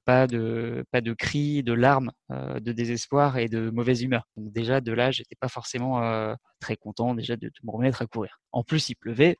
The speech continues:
euh, en plus, il faisait froid. Euh, donc moi, j'ai, j'ai aussi le, tu sais, le, le syndrome de Raynaud, donc je suis très sensible à ce genre de choses. Donc, euh, autant te dire, je me l'ai caillé hyper vite. Je me suis baladé en couverture de survie pendant, euh, pendant quelques, quelques heures avec.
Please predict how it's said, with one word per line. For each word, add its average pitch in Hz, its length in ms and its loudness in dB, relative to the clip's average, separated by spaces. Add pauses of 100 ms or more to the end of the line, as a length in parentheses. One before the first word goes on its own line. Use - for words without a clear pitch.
(140)
euh, 113 200 -4
en 123 140 -4
plus, - 240 -4
il 107 80 -4
faisait 147 120 -6
froid. 160 340 4 (220)
Euh, 110 300 0
donc 117 160 -2
moi, 127 120 4
j'ai, 113 220 -2
j'ai 117 120 -2
aussi 123 240 -4
le, 117 720 -2
tu - 60 -12
sais, 131 80 -6
le, 117 160 -2
le 110 140 -4
syndrome 123 360 2
de 123 60 2
Raynaud, 123 340 4
donc 117 200 -2
je - 80 -10
suis - 220 -10
très 139 200 0
sensible 127 400 -6
à 120 40 2
ce 110 60 -2
genre 117 140 2
de 113 100 -2
choses. 127 260 -2
Donc, 107 200 -8
euh, 117 80 -10
autant - 180 -12
te 113 100 -4
dire, 123 180 -2
je 107 120 -8
me 107 60 -8
l'ai 110 100 -8
caillé 120 460 -2
hyper 113 400 -2
vite. 120 360 -8
Je 123 140 -12
me 110 60 -8
suis - 160 -6
baladé 123 280 4
en 120 80 0
couverture 123 480 -2
de 113 80 -6
survie 117 460 -6
pendant, 113 340 -4 (140)
euh, 113 80 -6 (420)
pendant 113 360 0
quelques, 113 580 -4
quelques 113 420 -4
heures 127 160 6
avec. 113 280 0